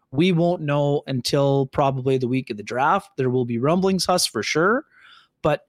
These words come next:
until there's a real competition for those players' services, those other teams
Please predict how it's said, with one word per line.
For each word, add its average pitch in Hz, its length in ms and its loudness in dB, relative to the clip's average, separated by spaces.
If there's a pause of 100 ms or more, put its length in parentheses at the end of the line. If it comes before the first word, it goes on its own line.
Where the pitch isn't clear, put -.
until 185 520 0
there's 180 280 2
a 143 80 2
real 156 300 2
competition 156 720 -2
for 147 120 -4
those 135 260 0
players' 135 440 0
services, 180 800 0 (600)
those 170 160 2
other 220 200 2
teams 196 600 0